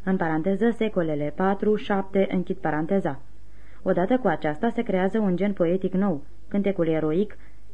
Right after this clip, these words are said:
Heldenlied, se scrie H L D N L I E D,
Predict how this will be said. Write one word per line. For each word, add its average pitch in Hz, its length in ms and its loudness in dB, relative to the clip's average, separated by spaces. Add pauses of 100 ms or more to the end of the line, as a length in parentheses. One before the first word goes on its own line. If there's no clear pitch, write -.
Heldenlied, 196 560 2
se - 160 -2
scrie 185 300 2
H 165 100 -4 (240)
L 175 180 2
D 175 40 -6
N 160 320 0 (120)
L 156 40 -2
I 156 320 -2
E 143 80 0
D, 143 80 -4